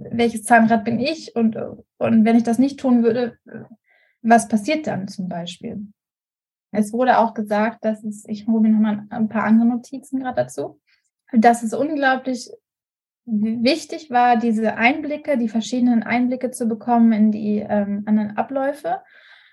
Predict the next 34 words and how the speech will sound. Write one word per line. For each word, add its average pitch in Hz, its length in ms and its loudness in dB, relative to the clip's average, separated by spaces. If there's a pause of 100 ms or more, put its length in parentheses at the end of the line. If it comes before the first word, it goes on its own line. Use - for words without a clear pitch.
(260)
Das 220 440 0
Feedback 294 480 -6
von 247 120 0
den 233 140 2
Kollegen, 247 480 2
was 240 180 -2
ich 233 140 -8
mir 233 160 0
eingeholt 233 400 0
habe, 240 260 -8
äh, 220 140 0
von 214 160 -4
unterschiedlichen 220 640 4
Kollegen, 214 600 2 (920)
dass 240 160 6
es 214 160 2
kurzweilig 247 840 2
war 226 280 0
und 214 160 4
anregend, 285 680 -2
also 214 200 2
anregend 233 460 0
auch 220 80 0
nochmal, 220 320 4
um 208 80 -4
über 214 180 -2
manches 214 320 0
nachzudenken, 269 760 -2
aber 226 240 0
auch 226 120 -6
anregend, 233 720 2
äh, 226 180 0
natürlich, 220 520 0
um 226 220 2